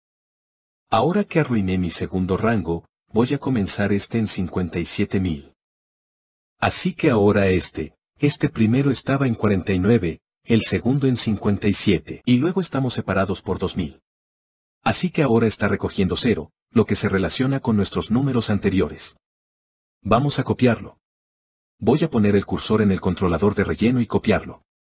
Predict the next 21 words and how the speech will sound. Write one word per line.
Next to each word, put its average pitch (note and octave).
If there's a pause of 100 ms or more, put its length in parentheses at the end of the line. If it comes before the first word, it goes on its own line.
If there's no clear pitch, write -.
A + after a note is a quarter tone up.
(540)
Y G3+
ahora F3+
tenemos D3
diecinueve G#2+
en E2+
este -
cubo, - (140)
correcto, - (220)
que G#2+
es B2
diecinueve A#2
en F#2
este A2+
cubo C3+
sesenta G2+
y F2+
nueve A#2
a -
setenta F#2+
y F2+
uno. D2